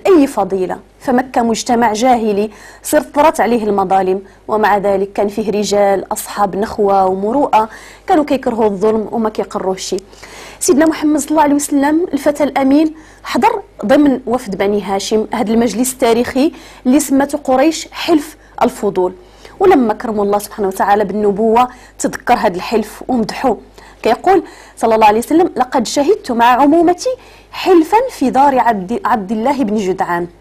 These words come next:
ما أحب أن لي به حمر النعم، و-، ولو دعيت إليه في الأسلام لأجبت". يعني كيقول لو قال قائل من المظلومين: "يا لحلف الفضول"، لأجبت. فالعدل أحبتي قيمة مطلقة،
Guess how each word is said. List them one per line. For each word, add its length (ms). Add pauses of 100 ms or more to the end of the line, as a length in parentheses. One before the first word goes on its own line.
(200)
ما 280
أحب 380
أن 260
لي 200
به 320 (320)
حمر 340
النعم، 480
و-، 140 (280)
ولو 220
دعيت 400
إليه 360
في 120
الأسلام 640
لأجبت". 540 (540)
يعني 260
كيقول 480
لو 120 (120)
قال 240
قائل 500
من 160
المظلومين: 600 (380)
"يا 240
لحلف 440
الفضول"، 500 (320)
لأجبت. 600 (260)
فالعدل 680
أحبتي 480
قيمة 460
مطلقة، 600